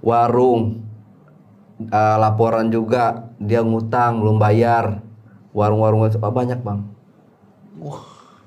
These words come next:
Speaker 1: Jadi kemarin itu sempet pinjem, sampai gua bilangin, "Nggak, gua, dia mau kasbon.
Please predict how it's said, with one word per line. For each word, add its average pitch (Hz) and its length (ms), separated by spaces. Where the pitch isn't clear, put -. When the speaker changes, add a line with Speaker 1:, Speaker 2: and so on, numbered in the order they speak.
Speaker 1:
Jadi 113 500
kemarin 107 480
itu 104 220
sempet 104 320
pinjem, 101 560
sampai 104 320
gua 104 280
bilangin, 101 480
"Nggak, 101 220
gua, 101 300
dia 110 160
mau 113 140
kasbon. 98 440